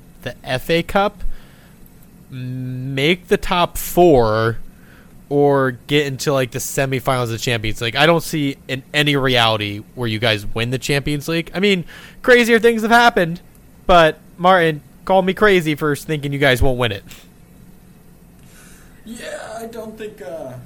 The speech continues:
Speaker 2: <laughs> I don't think we're gonna win it either. I mean, that'd be bad fucking ass if we did, and I, I gotta agree with you.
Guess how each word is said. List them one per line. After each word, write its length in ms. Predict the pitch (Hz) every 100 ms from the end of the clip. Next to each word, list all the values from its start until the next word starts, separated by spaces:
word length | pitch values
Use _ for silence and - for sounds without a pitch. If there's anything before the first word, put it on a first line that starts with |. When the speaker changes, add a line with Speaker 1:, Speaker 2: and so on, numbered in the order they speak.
| - - -
Speaker 2:
<laughs> 480 | 180 - - - 180
I 60 |
don't 180 | 214 190
think 160 | 165 143
we're 120 | 147
gonna 140 | 139 135
win 160 | 135
it 140 | 131 117
either. 300 | 120 117 107
I 80 |
mean, 260 | 107 110 95
that'd 200 | 107 113
be 60 | 107
bad 320 | - 117 113
fucking 340 | - 117 117 110
ass 320 | 139 143 -
if 160 | 107
we 80 | 107
did, 260 | 107 107 104
and 240 | 101 101
I, 440 | 98 92 95 95 104
I 40 |
gotta 180 | 104 101
agree 260 | 98 98 123
with 200 | 110 101
you. 200 | 98